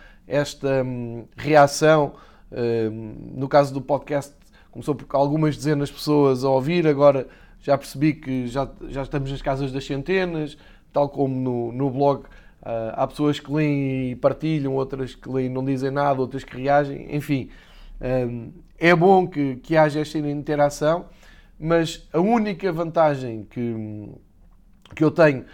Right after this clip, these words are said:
em falar e ser ouvido sobre, eh, futebol é porque há aqui uma grande dose de sinceridade, porque acho que é isso que falta, eh,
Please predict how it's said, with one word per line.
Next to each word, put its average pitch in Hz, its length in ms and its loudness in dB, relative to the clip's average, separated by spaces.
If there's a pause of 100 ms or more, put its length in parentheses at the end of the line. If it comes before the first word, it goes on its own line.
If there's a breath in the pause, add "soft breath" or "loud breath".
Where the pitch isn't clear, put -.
(220 soft breath)
em 131 140 -4
falar 151 520 8
e 110 640 -6
ser 123 260 -4
ouvido 131 360 0
sobre, 117 460 -4 (340 soft breath)
eh, 117 360 -2 (160)
futebol 151 600 4 (320 loud breath)
é 170 100 2
porque 165 160 0
há 170 40 6
aqui 160 160 0
uma 160 160 2
grande 156 300 0
dose 147 340 0
de 139 160 -6
sinceridade, 143 800 -2
porque 151 220 -8
acho 160 200 0
que - 80 -8
é 156 60 0
isso 160 240 -4
que - 80 -20
falta, 160 520 0 (360 loud breath)
eh, 139 400 0